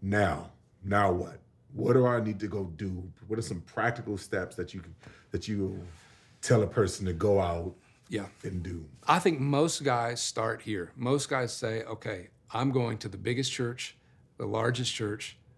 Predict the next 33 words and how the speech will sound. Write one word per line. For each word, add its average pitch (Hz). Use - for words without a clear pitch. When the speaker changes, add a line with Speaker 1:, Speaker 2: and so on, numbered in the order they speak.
Speaker 2:
the 110
church 117
that's -
mo-, 110
the, 107
the 110
most 120
well-known." 113
Obviously, 143
they're 113
large. 120
They've 113
got 123
a -
lot 120
of 107
influence, 120
so 117
they 110
must 107
have 110
a 107
lot 113
of 104
money. 101
Speaker 1:
Mm. 90
Speaker 2:
I 123
hear 135
guys 123
all 135
the 151
time 117
say, 113